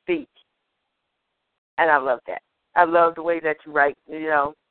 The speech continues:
he's, um, he's getting nerdy with it. I just get to say that. I just love to say that part anyway. <laughs> But it's just, that's what he does. And I appreciate that very much.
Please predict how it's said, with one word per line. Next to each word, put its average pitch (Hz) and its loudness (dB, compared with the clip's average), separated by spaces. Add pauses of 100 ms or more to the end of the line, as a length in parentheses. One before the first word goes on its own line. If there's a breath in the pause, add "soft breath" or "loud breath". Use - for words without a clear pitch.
(360)
he's, 165 -12 (720)
um, 156 2 (540)
he's 180 -18
getting 170 -2
nerdy 156 -2
with 139 -8
it. - -14
I 156 -2
just 151 -20
get 156 -12
to - -20 (140)
say 82 -8
that. - -10
I 185 -6
just 151 -16
love 151 -4
to 147 -16
say 151 -6
that 131 -14
part 120 -12 (100)
anyway. 127 -8
<laughs> - -20
But - 2 (100)
it's 294 -8 (200)
just, 226 -2 (580 soft breath)
that's 208 4
what 190 -10
he 185 -14
does. 147 -4 (400)
And 151 -6
I 156 4
appreciate 143 -14
that 117 -6 (340)
very 156 0
much. 127 -10